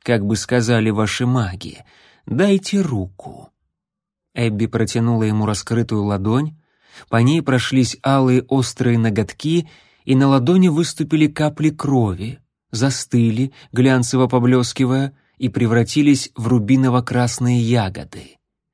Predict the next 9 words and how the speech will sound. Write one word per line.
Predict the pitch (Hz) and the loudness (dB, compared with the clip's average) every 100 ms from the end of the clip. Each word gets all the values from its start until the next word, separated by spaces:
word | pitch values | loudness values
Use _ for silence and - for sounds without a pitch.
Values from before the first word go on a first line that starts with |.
| _ - - | _ -14 -4
Эбби | 113 104 110 | -4 -2 -4
поднесла | 113 104 110 - 120 113 | -2 -2 -2 -2 0 0
их | 101 | 0
к | 101 | -4
губам | 104 101 120 135 120 - _ _ | -4 -2 0 0 -2 -6 _ _
и | - | -2
замерла | 117 123 127 127 143 139 | 0 2 2 2 0 0
в | 107 | 0
нерешительности | 110 107 - 139 127 127 120 - 127 | 0 -2 -2 -4 0 0 0 0 -2